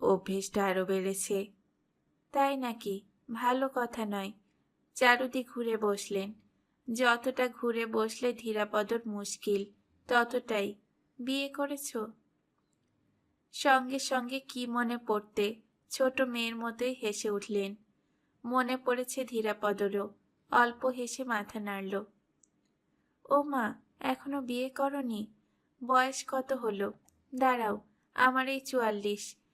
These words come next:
আমার থেকে ন বছরের ছোট তুমি। তোমার পঁয়ত্রিশ, এখনো বিয়ে করনি? আর করবে কবে?" আবারও বেশ জোরেই হেসে উঠলেন চারুদি। বললেন,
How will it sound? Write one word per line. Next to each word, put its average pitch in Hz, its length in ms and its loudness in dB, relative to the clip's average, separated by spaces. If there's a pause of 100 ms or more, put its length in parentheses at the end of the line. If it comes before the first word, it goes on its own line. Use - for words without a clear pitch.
(200)
আমার 254 420 4
থেকে 269 240 -6
ন 233 300 2
বছরের 226 460 -2
ছোট 220 300 -2
তুমি। 202 440 -2 (500)
তোমার 254 300 2
পঁয়ত্রিশ, 208 760 0 (220)
এখনো 262 420 -2
বিয়ে 254 260 -4
করনি? 254 540 -4 (300)
আর 269 180 0
করবে 233 420 0
কবে?" 196 420 -2 (920)
আবারও 262 420 6
বেশ 254 340 0
জোরেই 226 360 2
হেসে 226 380 -4
উঠলেন 233 380 -4
চারুদি। 202 640 -2 (480)
বললেন, 247 460 0